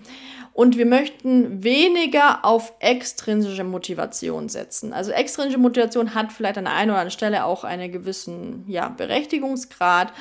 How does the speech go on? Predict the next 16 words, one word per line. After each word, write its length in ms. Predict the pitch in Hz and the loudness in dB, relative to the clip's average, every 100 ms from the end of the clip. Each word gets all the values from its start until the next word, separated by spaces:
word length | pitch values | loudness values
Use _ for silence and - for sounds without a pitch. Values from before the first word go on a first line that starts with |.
| - 247 - - | -18 -18 -6 2
aber 540 | 208 220 220 220 214 254 - | 4 6 6 4 2 -4 -10
das 240 | 208 208 - | -8 -6 -4
Ziel 320 | 226 226 214 | 2 2 2
sollte 320 | 196 196 208 | 2 0 -2
eigentlich 480 | 170 180 185 - - | -2 -2 -8 -10 0
hauptsächlich 760 | 190 214 - 190 196 190 - | 0 0 -4 -2 -2 -4 -4
intrinsische 680 | 233 254 247 196 180 170 170 | 4 6 6 2 -8 -8 -10
Motivation 760 | - - - - - - - - | -12 -12 -12 -10 -10 -10 -10 -12
sein. 240 | - - _ 226 285 294 - - - - _ | -14 -14 _ -20 -18 -16 -18 -18 -18 -20 _
Und 680 | 247 262 262 269 269 254 - - | 6 8 8 6 2 0 -6 -6
das 440 | - 240 254 - | 4 4 4 0
bedeutet, 1000 | 240 220 214 254 370 370 359 339 339 - _ | 2 4 6 6 4 2 2 2 0 -8 _
dass 300 | 220 247 254 | 4 4 2
wir 160 | 262 254 | 0 4
ja 380 | 220 233 269 330 - - | 4 4 2 0 -8 2
nicht 640 | 240 277 370 - - - | 6 6 6 0 -10 -12